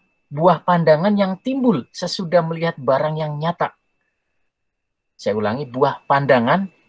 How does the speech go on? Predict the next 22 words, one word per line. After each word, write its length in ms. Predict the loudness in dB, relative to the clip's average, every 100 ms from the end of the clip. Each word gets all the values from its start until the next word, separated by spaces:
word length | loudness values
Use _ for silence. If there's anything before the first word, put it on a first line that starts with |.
| -4
yang 240 | -4 -4
timbul 240 | -2 0 0
sesudah 560 | -2 -8 -8 -2 -2
melihat 320 | -2 -6 -6
barang 320 | -4 -4 -4 -4
yang 160 | -6
nyata, 320 | -6 -6 -8 -6
walaupun 400 | -6 -4 -4 -4
bagaimana 400 | -2 -2 -2 -2
sukarnya 560 | -6 -8 -6 -6 -8 -16 _
untuk 240 | -10 -8 -4 -4
manfaat 320 | -2 -2 -2
bagi 240 | -2 -4
diri 400 | -4 -2 -2 -6 -12 _ _ _ 0
dan 160 | 2 2
masyarakat. 560 | 0 0 0 -2 -10 _ _ _ _ -20 _ _ _ _ _ _ _ _ _ _ _ _ _ _ _
Tentu 180 | -10 -4 2
saja 240 | 4 4
ini 240 | 4 2
definisi 400 | 2 0 -2 0
yang 240 | 0 0 -4 _ _ _
untuk 240 | -8 -8